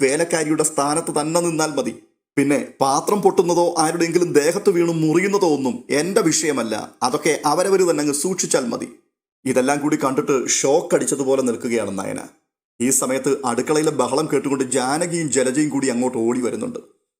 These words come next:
ജാനകി ചോദിക്കുകയാണ്, "എന്താ ഇവിടെ ഒരു വലിയ ശബ്ദം കേട്ടത്? എന്തൊക്കെയോ മറിഞ്ഞു വീഴുന്നത് പോലെ. അയ്യോ, ഈ പാത്രങ്ങളെല്ലാം പൊട്ടിപ്പോയല്ലോ. ഇതൊക്കെ ആരാണ് തള്ളി താഴെയിട്ടത്?" ഉടനെ ജലജ, "ഓഹോ,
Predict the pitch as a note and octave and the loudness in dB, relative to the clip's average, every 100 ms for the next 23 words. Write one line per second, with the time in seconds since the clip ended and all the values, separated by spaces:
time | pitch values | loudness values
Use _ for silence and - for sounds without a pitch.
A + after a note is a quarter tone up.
0 | - G#2+ A#2+ D3 E3 C#3+ D3+ D#3 B2 A#2 | -10 -6 -2 0 0 0 0 -2 -2 -2
1 | D3 F3+ D#3+ D3+ C#3 D#3+ - B3 E3+ D3+ | 0 0 2 0 2 0 -2 -2 0 0
2 | D3 C#3+ - _ _ - B2+ D3+ E3 F3+ | -2 -8 -14 _ _ -2 2 2 2 2
3 | E3+ D3+ F#3 E3 D#3 D#3 D#3 D3 D3 - | 2 0 0 0 2 0 2 0 -2 -14
4 | _ B2+ F3+ G#3 - - F#3 - C#3+ F3+ | _ -2 -2 -4 -8 -6 -4 -2 -2 0
5 | A3+ A3+ G#3 G3+ D#3 G3+ F#3+ E3 D#3 D#3+ | 0 2 0 0 -2 -2 0 0 2 0
6 | G#3 F#3 D#3 G#3 A3+ G3+ F3 F3 F3+ E3+ | 2 0 0 0 -2 0 2 2 0 2
7 | F3 F3 D3+ D#3 - _ _ - A#2+ A#2+ | 2 0 -2 -6 -12 _ _ -2 -2 0
8 | C#3+ A#2 A#2+ A#2+ A2+ - A2 G#2 D#3 A#2 | 0 0 0 -2 -4 -4 -4 2 2 2